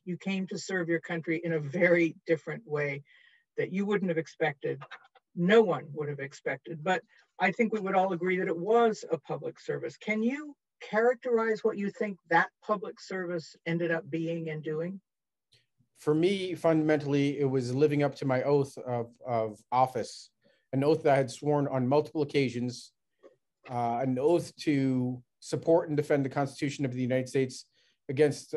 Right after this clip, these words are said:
Speaker 2: all enemies, foreign or domestic. <clears throat> I, um, in, in certain ways, I'm pretty fortunate to be able to pinpoint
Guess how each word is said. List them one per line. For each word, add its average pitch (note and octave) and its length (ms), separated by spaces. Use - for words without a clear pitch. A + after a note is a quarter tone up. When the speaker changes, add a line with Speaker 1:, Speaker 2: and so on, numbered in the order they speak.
Speaker 2:
all D3 200
enemies, C#3+ 380
foreign C3 260
or A#2+ 40
domestic. A#2+ 500
<clears throat> - 1900
I, D3+ 380
um, A#2+ 540
in, F3 140
in F#3 240
certain A#3+ 360
ways, F#3 260
I'm C#3+ 380
pretty F3+ 220
fortunate D3 640
to D3+ 100
be D3 120
able C#3+ 140
to C#3 80
pinpoint C3+ 560